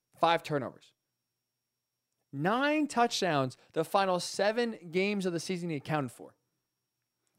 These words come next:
Two years in a row, he has fallen flat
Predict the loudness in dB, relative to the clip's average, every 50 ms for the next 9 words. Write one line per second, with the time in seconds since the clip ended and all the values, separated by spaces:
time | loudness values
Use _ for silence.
0 | _ -4 0 2 4 4 4 4 4 4 2 2 0 0 0 0 2 2 2 2
1 | 2 0 -4 -8 _ _ _ _ _ _ _ _ _ _ _ _ _ _ _ _
2 | _ _ -4 -2 0 2 2 4 4 2 2 0 -6 -16 _ -20 -20 -6 -2 2
3 | 2 4 4 4 2 0 -2 -4 -6 _ _ _ -16 -4 0 2 2 2 2 0